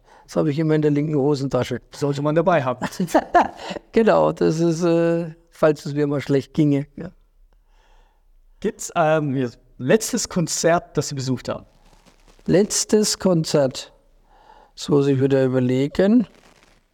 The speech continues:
Speaker 1: Wo war ich denn wieder mal im Konzert? Bryan Adams war ich, ja.
Speaker 2: Bryan Adams?
Speaker 1: Mhm.
Speaker 2: Puh, aber ist das schon länger her, oder?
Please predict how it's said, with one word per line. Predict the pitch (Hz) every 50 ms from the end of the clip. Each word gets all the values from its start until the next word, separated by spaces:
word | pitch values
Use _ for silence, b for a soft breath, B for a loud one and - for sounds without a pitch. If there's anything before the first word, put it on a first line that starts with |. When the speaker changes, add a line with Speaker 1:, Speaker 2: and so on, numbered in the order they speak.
| _ _ _ _ _ _ _ _ _ _ _ _ _ _ _ _ -
Speaker 1:
Wo | 160 143 139
war | 139 139 143 147
ich | 135 -
denn | - - 143 135
wieder | 135 139 135 139 139
mal | 131 135 135 135
im | 135 131 123
Konzert? | - - 131 123 - - 135 143 175 - - - - _ _ _ b b b b b -
Bryan | - 139 135 135 139 135
Adams | 135 139 151 180 190 190 180 - -
war | 190 175 185
ich, | 190 160
ja. | - 143 139 160 165 _ _ _ _ _ _ _
Speaker 2:
Bryan | - 156 165 190 208
Adams? | 220 240 262 262 262 - -
Speaker 1:
Mhm. | 170 165 165 190 196 - _ _ - _
Speaker 2:
Puh, | - 170 143 123
aber | 117 113 117 123 _ _
ist | 127 -
das | - _
schon | - 135 113
länger | 113 135 165
her, | 208 220 - -
oder? | - 208